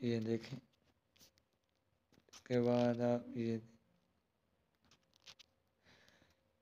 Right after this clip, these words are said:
तो friend, picture अब कितनी खूबसूरत हो गई है।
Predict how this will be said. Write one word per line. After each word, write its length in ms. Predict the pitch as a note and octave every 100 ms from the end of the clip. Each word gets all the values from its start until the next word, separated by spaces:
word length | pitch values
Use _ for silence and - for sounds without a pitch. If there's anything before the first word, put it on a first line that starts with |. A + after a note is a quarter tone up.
| -
तो 80 | D3
friend, 520 | C#3+ D3 D#3 D#3 C#3
picture 400 | - D3 - D#3
अब 140 | D3 C#3+
कितनी 720 | D3+ D#3 D3+ D3 C#3+ - -
खूबसूरत 540 | - C#3 C3+ D3 C#3+
हो 140 | B2+ B2
गई 120 | B2
है। 200 | B2 A#2+